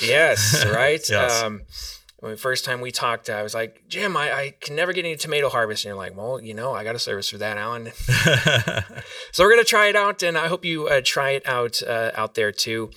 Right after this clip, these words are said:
Speaker 1: And, uh, I think maybe we'll, uh, we'll try to get back to,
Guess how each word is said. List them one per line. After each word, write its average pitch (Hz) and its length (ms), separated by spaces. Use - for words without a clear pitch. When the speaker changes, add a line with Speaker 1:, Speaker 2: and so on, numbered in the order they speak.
Speaker 1:
And, 120 280
uh, 113 320
I 151 100
think 214 240
maybe 214 240
we'll, 196 320
uh, 175 340
we'll 165 100
try 175 200
to 170 60
get 160 180
back 165 260
to, 180 100